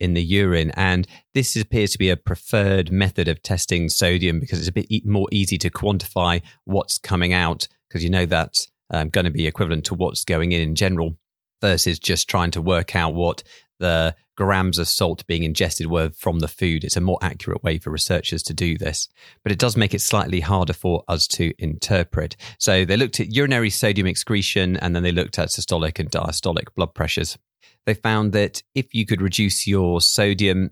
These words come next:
as they did on average in these trials, by a hundred and thirty millimoles,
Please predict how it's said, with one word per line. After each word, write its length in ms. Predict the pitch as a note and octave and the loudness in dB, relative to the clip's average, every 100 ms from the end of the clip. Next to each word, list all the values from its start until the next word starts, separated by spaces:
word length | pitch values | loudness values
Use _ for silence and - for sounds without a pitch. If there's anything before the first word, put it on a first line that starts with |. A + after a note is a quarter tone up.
| - | -2
as 260 | F2+ F2 | -2 0
they 100 | F#2+ | 0
did 160 | G2 F2+ | 0 2
on 180 | F2 E2+ | 2 0
average 320 | G2+ G2+ G2+ | 0 0 0
in 80 | G2 | 0
these 160 | F2+ E2+ | 0 -2
trials, 400 | - F#2 F2 E2 | 0 2 2 -2
by 260 | - E2 | -2 -2
a 100 | D#2+ | -2
hundred 280 | D#2+ F#2+ F2+ | -2 0 0
and 100 | F2 | -2
thirty 400 | - F#2+ E2+ - | -2 0 0 0
millimoles, 680 | F2 F#2+ F2+ F2 E2 E2+ E2+ | 0 0 2 2 2 0 -4